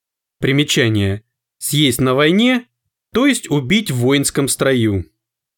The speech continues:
От страха у Нделлы свело челюсти. Безумный великан вполне способен сотворить обещанное.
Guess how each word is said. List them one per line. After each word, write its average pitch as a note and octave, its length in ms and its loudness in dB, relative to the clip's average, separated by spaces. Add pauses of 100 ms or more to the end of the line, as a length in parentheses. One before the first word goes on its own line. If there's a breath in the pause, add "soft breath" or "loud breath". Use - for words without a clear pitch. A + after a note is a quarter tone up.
(440)
От C#3 200 -2
страха B3+ 440 2
у D3+ 120 4
Нделлы D3+ 460 2
свело C#3 400 0
челюсти. B2 760 -2 (480)
Безумный C4 480 2
великан B3 500 0
вполне A#3+ 440 2
способен A#2+ 600 -2
сотворить B2+ 520 0
обещанное. B2 880 -2